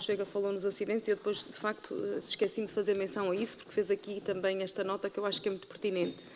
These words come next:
Eh, nós temos aqui algumas notícias, e são várias, do jornal local, em que identificam, de facto, vários constrangimentos sofridos na ponte. Tivemos dez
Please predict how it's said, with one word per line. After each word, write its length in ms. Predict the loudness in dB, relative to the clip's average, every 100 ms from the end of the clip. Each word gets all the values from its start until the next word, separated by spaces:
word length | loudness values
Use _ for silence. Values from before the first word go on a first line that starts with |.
| -16 -16 -16 -6 4
Eh, 320 | 8 8 8
nós 380 | 6 6 6 6
temos 240 | 4 4
aqui 240 | 2 6
algumas 360 | 6 6 4 4
notícias, 460 | 2 0 0 2 0
e 60 |
são 180 | 4 4
várias, 540 | 6 4 6 6 4
do 120 | 0 -4
jornal 400 | -2 0 2 2
local, 560 | 2 0 2 2 2 0
em 160 | -2 -2
que 100 | 0
identificam, 720 | 4 2 2 -6 -4 -2 -2
de 100 | -4
facto, 640 | 0 2 2 0 -10 -10
vários 420 | 0 6 6 6
constrangimentos 840 | -2 -6 -4 -4 -4 -2 -2 -4 -6 -6
sofridos 480 | -6 -2 -2 -2
na 100 | -4
ponte. 420 | -2 -2 -2 -4 -10 -18 -18 -18 -10 0
Tivemos 420 | 6 6 6 4
dez 480 | 8 10 10 6